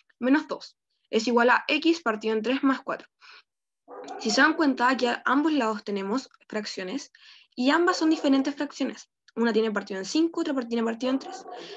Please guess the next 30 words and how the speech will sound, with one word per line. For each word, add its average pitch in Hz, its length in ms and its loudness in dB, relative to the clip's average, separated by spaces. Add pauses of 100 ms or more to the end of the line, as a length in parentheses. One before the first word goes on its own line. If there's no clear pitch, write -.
(120)
Recordemos 247 520 4
que 285 120 4
los 254 100 6
números 262 240 4
naturales, 269 500 2
es 208 140 -10
decir, 214 240 -2
el 185 140 -6
dos 202 300 -4
y 196 80 -6
el 226 100 -2
cuatro, 294 460 -2 (640)
están 285 300 0
siendo 311 220 2
partidos 285 320 0
por 311 140 -2
uno. 294 240 0 (100)
¿Por 214 180 0
qué? 294 380 -2
Porque, 240 520 -2 (160)
eh, 196 580 0 (500)
dos 254 220 0
veces 311 300 2
en 320 80 4
uno 311 220 2
me 302 120 2
da 220 100 2
dos. 220 340 -4 (300)
Es 214 100 -8
como, 240 540 2